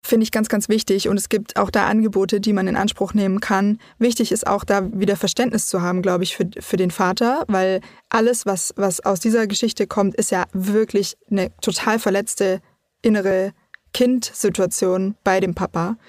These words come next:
Und wir haben ja vorher schon drüber gesprochen, wie wir oder wie viele männlich gelesene Personen als Kinder leider aufgewachsen sind. Und das wird eben weitergegeben und weitergegeben und weitergegeben. Und wenn ich das erkenne als Partnerin, dann kann ich einladen und dann kann ich vielleicht schauen, okay,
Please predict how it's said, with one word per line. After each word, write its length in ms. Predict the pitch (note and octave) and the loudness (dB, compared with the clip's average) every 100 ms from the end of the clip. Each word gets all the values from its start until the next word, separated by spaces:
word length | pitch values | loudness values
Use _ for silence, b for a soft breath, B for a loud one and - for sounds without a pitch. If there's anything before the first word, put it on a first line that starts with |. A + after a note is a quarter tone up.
| B | B
Und 80 | - | 0
wir 40 | G3+ | 2
haben 80 | |
ja 60 | G3 | 2
vorher 220 | - G3+ | 0 0
schon 120 | F#3+ | 0
drüber 200 | F#3+ F#3 | 0 0
gesprochen, 500 | F3+ - - F#3+ G3 | 0 -2 -2 0 0
wie 200 | F3+ G3 | 0 2
wir 360 | F#3 F3 F3 F#3 - | 2 2 0 -2 0
oder 220 | G3 F3+ | 0 0
wie 160 | F#3 F#3 | -2 -4
viele 260 | - G#3 | 0 2
männlich 320 | F#3 F#3+ F3+ - | 2 0 -2 0
gelesene 360 | F#3+ F3+ F#3 | 0 0 -2
Personen 460 | F3+ F#3 F#3 F#3 - B B B B - | -2 -2 0 -2 -4 B B B B -4
als 140 | - | 0
Kinder 200 | B3 G3+ | 2 2
leider 300 | F#3 F#3 - | 2 0 0
aufgewachsen 500 | C4+ G3 F3+ - F#3+ | 0 -2 -4 -2 0
sind. 180 | F#3 F#3+ | 0 0
Und 140 | F#3+ | 0
das 140 | A3 A3+ | 0 0
wird 140 | A#3+ | 0
eben 200 | B3 A#3+ | 2 2
weitergegeben 580 | G3 F3+ E3+ F#3 G3 G3+ | 0 0 -2 0 0 2
und 120 | G3+ | 2
weitergegeben 580 | F#3 - G3 F#3+ G3 F#3+ | 0 -2 -4 0 0 0
und 140 | F#3 | -2
weitergegeben. 580 | - - G3 G#3+ G3+ G3 | -4 -4 -6 -2 -2 0
Und 100 | G3 | 0
wenn 120 | G3+ | 0
ich 40 | G3+ | 0
das 140 | G#3+ | 0
erkenne 360 | G3+ - A#3 B3+ | 0 0 0 0
als 180 | A#3+ | -2
Partnerin, 520 | - A#3 A#3 A#3 A3+ A3 | -2 -2 0 0 2 2
dann 120 | A3 | 0
kann 160 | - | 0
ich 160 | A3 - | 0 0
einladen 640 | F#3+ G#3 A3+ A3+ A#3+ C#4+ E4+ B B B B | 0 2 2 2 2 0 -4 B B B B
und 140 | A3+ | 2
dann 120 | G#3+ | 2
kann 200 | A3 A3+ | 0 2
ich 140 | A3+ A3+ | 2 2
vielleicht 420 | - G#3 A3+ - | 0 2 0 -2
schauen, 300 | A3+ A3 A#3 | 0 2 0
okay, 400 | A3 - A#3 B3 | -2 0 2 2